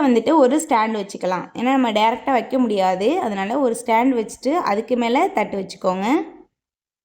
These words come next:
சட்டி சூடா இருக்கும், கொஞ்சம் கவனமா வைங்க. இப்போ நம்ம இது கரெக்டா நடுவுல வச்சுட்டு மூடிய மூடி வச்சிடலாம். இது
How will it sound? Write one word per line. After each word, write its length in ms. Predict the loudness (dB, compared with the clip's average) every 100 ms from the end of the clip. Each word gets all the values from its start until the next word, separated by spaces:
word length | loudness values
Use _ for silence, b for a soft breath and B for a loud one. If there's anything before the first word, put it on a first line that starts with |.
| _ _ _ _ _ _ _ -6
சட்டி 240 | -4 0 0
சூடா 220 | 2 2 2
இருக்கும், 240 | 0 0
கொஞ்சம் 220 | 0 2 2
கவனமா 300 | 2 0 0
வைங்க. 220 | -2 0 2 2 0 _ _ _ _ _ _ _ _ _ _ _ -6
இப்போ 160 | -2 2 4
நம்ம 220 | 6 6 4 0 -12 _ -8 -4
இது 80 | -2 0
கரெக்டா 380 | -2 -2 0 2 2 0
நடுவுல 340 | 4 4 4 2
வச்சுட்டு 300 | -2 -2 4 6
மூடிய 260 | 4 4 4 4 0 -8 _ _ _ -2
மூடி 160 | 0 0
வச்சிடலாம். 440 | -2 -6 -6 -8 -14 _ _ _ _ _ _ _ _ _ _ _ _ _ _ _ _ _ _ _ -6
இது 100 | -2